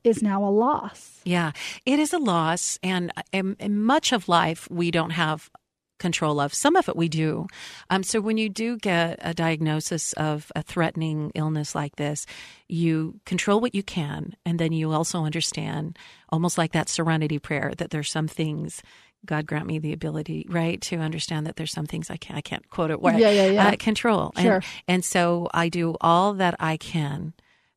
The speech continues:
Speaker 2: um, to give myself the feeling of empowerment, choose aggressive treatment, take care of myself,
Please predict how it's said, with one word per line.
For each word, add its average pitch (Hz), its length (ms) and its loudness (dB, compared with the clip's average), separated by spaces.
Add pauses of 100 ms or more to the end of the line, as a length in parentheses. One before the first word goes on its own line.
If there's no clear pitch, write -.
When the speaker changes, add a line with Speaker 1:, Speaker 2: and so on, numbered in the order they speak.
Speaker 2:
um, 151 420 -2
to - 160 -4
give 165 260 2
myself 156 680 0
the 156 140 -4
feeling 165 400 2
of 151 80 0
empowerment, - 680 -4
choose 185 400 0
aggressive 156 380 -6
treatment, - 500 -8
take 180 300 -2
care 78 200 -2
of - 120 -10
myself, - 500 -6